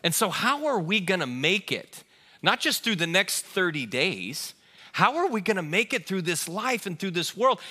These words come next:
that's constantly shouting and screaming at us, "More, more"? And so that's why I'm so glad you're here today,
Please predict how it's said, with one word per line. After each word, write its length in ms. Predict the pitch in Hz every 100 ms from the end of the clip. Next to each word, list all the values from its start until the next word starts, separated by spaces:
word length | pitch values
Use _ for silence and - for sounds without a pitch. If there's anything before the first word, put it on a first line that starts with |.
| -
that's 220 | 302 -
constantly 800 | - - 202 269 - 277 202 196
shouting 580 | - - 190 226 226 202
and 100 | 160
screaming 560 | - - 233 269 190
at 200 | 143 139
us, 200 | 156 175
"More, 500 | 196 233 269 220 101 - - _ _ _ _ _ -
more"? 540 | 143 262 277 190 90 - - _ - - -
And 140 | 165
so 80 | 208
that's 260 | 214 247
why 140 | - 226
I'm 100 | 202
so 220 | - 220
glad 340 | 214 226 220
you're 120 | 202 202
here 180 | 240
today, 460 | 277 180 131 82 -